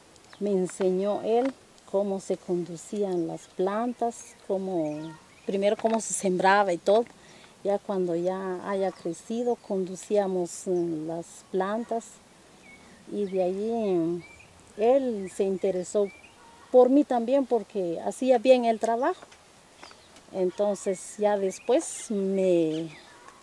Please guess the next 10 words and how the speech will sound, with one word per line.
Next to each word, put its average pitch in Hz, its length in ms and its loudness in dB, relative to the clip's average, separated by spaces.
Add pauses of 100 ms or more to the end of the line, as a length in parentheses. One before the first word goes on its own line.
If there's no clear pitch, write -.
(160)
me 233 120 4
ascendió 240 600 4
él. 285 200 4 (1160)
Ya 226 180 4
cuando 208 280 -2
ya 220 440 0
haya 240 200 4
dado 226 260 4
la 214 140 2
fruta, 349 300 0